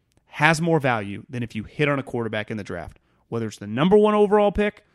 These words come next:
or pick one ninety-nine like Tom Brady. They are worth, their oceanfront property immediately.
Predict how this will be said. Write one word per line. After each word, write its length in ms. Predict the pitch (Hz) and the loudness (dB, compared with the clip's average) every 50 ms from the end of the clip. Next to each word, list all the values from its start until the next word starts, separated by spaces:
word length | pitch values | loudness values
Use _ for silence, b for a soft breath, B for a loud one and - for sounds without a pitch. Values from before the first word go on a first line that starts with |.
| _ _ _ _ _ _ - | _ _ _ _ _ _ -14
or 80 | 127 120 | -14 -12
pick 260 | - - 160 151 - | -6 -6 -6 -6 -4
one 240 | 139 123 135 147 160 | -2 2 2 4 4
ninety-nine 480 | 156 151 147 160 156 147 139 135 135 131 | 4 2 2 0 0 0 0 -2 -2 -2
like 160 | 131 127 - | -4 -6 -6
Tom 220 | 139 127 123 117 | -8 -10 -10 -10
Brady. 260 | 113 104 95 92 - _ _ _ _ _ _ _ _ _ _ _ _ _ | -10 -12 -14 -14 -18 _ _ _ _ _ _ _ _ _ _ _ _ _
They 160 | 123 127 127 | -4 -2 -2
are 120 | 131 127 120 | 0 -2 -2
worth, 280 | 120 127 127 120 117 - _ _ - | -2 -2 -2 -2 -4 -8 _ _ -8
their 120 | - 131 | -4 0
oceanfront 520 | 131 131 135 131 - 131 117 - 123 117 - | 2 2 2 2 0 -6 -4 -4 -6 -6 -6
property 400 | 123 110 104 104 - 110 107 101 | -6 -6 -6 -6 -6 -8 -8 -8
immediately. 580 | 104 104 104 95 92 87 - - - 85 _ | -8 -8 -10 -10 -12 -14 -18 -18 -20 -20 _